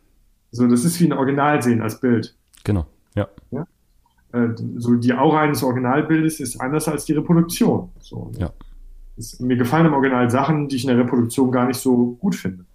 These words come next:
Speaker 1: Ich verbringe damit meine Zeit. Ich klebe so Fotoalben zusammen und so als, ich weiß nicht, das hat so ein bisschen Kindliches, auch so ein Basteln.
Speaker 2: Ja, ich fand den Begriff der Aura ziemlich gut. Den,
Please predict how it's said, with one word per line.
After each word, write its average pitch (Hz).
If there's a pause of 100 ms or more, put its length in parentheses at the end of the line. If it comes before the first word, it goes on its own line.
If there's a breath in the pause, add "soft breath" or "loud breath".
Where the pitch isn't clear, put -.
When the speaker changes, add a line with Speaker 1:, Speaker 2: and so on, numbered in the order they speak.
Speaker 1:
Ich 113
verbringe 196
damit 196
meine 151
Zeit. 131
Ich -
klebe 147
so 117
Fotoalben 151
zusammen 131
und 127
so 139
als, 123 (400)
ich 117
weiß 185
nicht, 110
das 110
hat 160
so 131
ein 120
bisschen 127
Kindliches, -
auch 110
so 120
ein 110
Basteln. 156
Speaker 2:
Ja, 135 (160)
ich -
fand 160
den 170
Begriff 143
der -
Aura 113
ziemlich 92
gut. - (380)
Den, 95